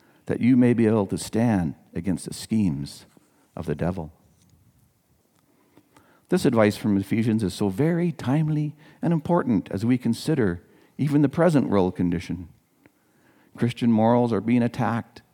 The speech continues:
and even compromised within the Christian church itself by the schemes of the devil.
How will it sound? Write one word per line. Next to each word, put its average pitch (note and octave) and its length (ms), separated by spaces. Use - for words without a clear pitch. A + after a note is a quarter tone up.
and D3 100
even F#3 300
compromised B2 680
within D#3+ 280
the D3+ 80
Christian D3+ 400
church D3+ 300
itself - 560
by G2 140
the F2+ 100
schemes F#2+ 840
of F#2+ 100
the F2 100
devil. F2 420